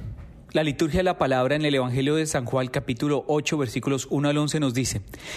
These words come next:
"En aquel tiempo Jesús se retiró al monte de los Olivos y al amanecer se presentó de nuevo en el templo, donde la multitud se le acercaba y él sentado entre ellos les enseñaba.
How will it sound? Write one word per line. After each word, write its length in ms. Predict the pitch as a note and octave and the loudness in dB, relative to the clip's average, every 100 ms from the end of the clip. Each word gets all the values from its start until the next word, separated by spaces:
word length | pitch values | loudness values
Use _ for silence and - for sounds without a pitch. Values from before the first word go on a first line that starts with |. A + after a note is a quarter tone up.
| - | -2
"En 80 | D#3 | 0
aquel 220 | - F3 | 0 0
tiempo 260 | G#3+ G#3+ | 0 2
Jesús 260 | B3 - A3 | 2 2 2
se 120 | A#3+ | 2
retiró 400 | A#3 - F3+ F3 | 2 0 2 4
al 100 | F#3+ | 4
monte 300 | G3 G3+ F#3+ | 2 0 2
de 100 | G3+ | 2
los 160 | F#3+ - | 2 0
Olivos 480 | D3 D3 C#3+ D#3+ - | 2 2 2 -2 0
y 60 | |
al 80 | B2+ | 0
amanecer 440 | B2 B2+ A#2 D#3 | 2 0 0 0
se 140 | D3 F3 | 0 -2
presentó 460 | D#3 C#3+ B2+ C3 | -2 -2 0 0
de 80 | C3+ | 2
nuevo 220 | D3 D3 | 2 2
en 80 | D3+ | 2
el 120 | A#2+ | 0
templo, 460 | A2 C3 A#2+ A2 A2+ - - - - | 2 0 0 -2 -4 -6 -12 -12 -2
donde 280 | D#3 D#3+ | 2 4
la 80 | D#3+ | 2
multitud 500 | E3 D#3+ D#3 D#3 G3+ | 2 0 0 2 0
se 220 | G3+ G3+ | 0 0
le 100 | E3+ | 2
acercaba 640 | C#3 A#2 B2 A#2 C#3+ C#3 C#3+ | 2 2 -2 2 2 2 0
y 140 | B3 D3+ | 0 0
él 100 | D#3 | 0
sentado 480 | F3+ F3 F3 D#3+ E3 | -4 -2 -2 -2 -2
entre 260 | D3+ B2+ | -4 -2
ellos 220 | A#2+ C3+ | 0 0
les 160 | C3 A#2+ | -2 -2
enseñaba. 720 | A#2+ A2 C3+ D#3 D3+ C#3 - | -4 -2 0 2 0 -2 -10